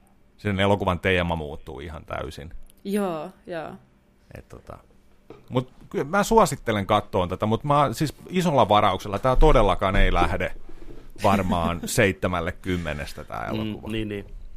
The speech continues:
Speaker 1: Mutta joku voi saada tästä tosi, tosi kiksit. Kyllä, että
Speaker 3: Onneksi tämmöisiä elokuvia kuitenkin
Speaker 1: Suosittelen.
Speaker 3: on. Se on aina,
Speaker 1: Joo.
Speaker 3: aina
Speaker 2: Ja
Speaker 3: tärkeää.
Speaker 2: ihan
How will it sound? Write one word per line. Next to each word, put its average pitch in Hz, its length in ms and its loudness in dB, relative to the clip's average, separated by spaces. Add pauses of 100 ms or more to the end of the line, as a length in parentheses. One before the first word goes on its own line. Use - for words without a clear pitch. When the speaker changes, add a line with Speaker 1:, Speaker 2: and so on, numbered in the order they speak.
(240)
Speaker 1:
Mutta 98 240 -4
joku 123 280 0
voi 92 180 2
saada 90 240 0
tästä - 280 -8
tosi, 95 320 -2 (180)
tosi 101 220 0
kiksit. - 500 -8 (560)
Kyllä, 60 340 -10
että - 180 -12
Speaker 3:
Onneksi 165 280 0
tämmöisiä 135 280 0
elokuvia 113 320 2
kuitenkin 104 360 -4
Speaker 1:
Suosittelen. 90 380 2
Speaker 3:
on. 80 100 -6 (180)
Se - 120 -8
on 120 100 -2
aina, 104 220 -6 (100)
Speaker 1:
Joo. 117 140 2
Speaker 3:
aina 107 140 -2
Speaker 2:
Ja 226 120 2 (280)
Speaker 3:
tärkeää. - 320 -8
Speaker 2:
ihan 285 200 0